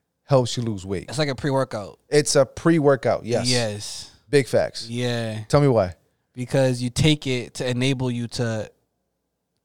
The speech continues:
Speaker 2: exercise.
Speaker 1: Yes, exactly.
Speaker 2: Yeah.
Speaker 1: Big facts.
Speaker 2: Yeah.
Speaker 1: This is, this is, hospital bills really,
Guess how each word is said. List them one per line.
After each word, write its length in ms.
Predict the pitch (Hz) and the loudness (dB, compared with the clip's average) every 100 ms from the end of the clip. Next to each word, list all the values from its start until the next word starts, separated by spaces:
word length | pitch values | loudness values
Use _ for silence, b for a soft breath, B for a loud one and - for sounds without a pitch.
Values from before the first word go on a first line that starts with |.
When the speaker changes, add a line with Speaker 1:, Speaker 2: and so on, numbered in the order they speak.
| _ | _
Speaker 2:
exercise. 800 | 127 135 - 110 101 95 - - | -4 -4 -4 -6 -8 -10 -14 -8
Speaker 1:
Yes, 640 | 107 110 98 - - - - - | 0 2 2 -2 -8 -12 -16 -6
exactly. 680 | 113 95 113 110 107 92 98 | -6 -2 -2 -2 -4 -10 -14
Speaker 2:
Yeah. 640 | 110 117 123 113 101 117 113 | -10 -6 -6 -6 -10 -12 -2
Speaker 1:
Big 200 | 135 127 | 2 2
facts. 520 | - 101 62 - - | 0 -2 -2 -6 -6
Speaker 2:
Yeah. 720 | 104 104 107 113 113 110 107 104 107 | -6 -6 -6 -6 -6 -6 -6 -8 -4
Speaker 1:
This 240 | 147 139 147 | 0 2 2
is, 180 | 135 | 0
this 300 | 117 139 135 | 0 0 2
is, 160 | 139 117 | 0 0
hospital 640 | 107 139 147 - 131 123 | 2 2 2 2 2 2
bills 440 | 104 110 113 104 95 | 2 2 2 2 -2
really, 420 | 107 110 104 87 | -4 -2 -4 -8